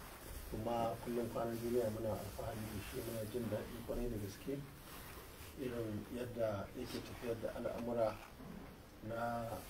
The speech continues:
koyarwa ta al'umma da limanci da sauran abubuwa, yadda ƙasa za ta zauna lafiya, yadda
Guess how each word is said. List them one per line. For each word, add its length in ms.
koyarwa 720
ta 120
al'umma 500
da 360
limanci 760
da 120
sauran 560
abubuwa, 600
yadda 520
ƙasa 340
za 120
ta 140
zauna 320
lafiya, 480
yadda 220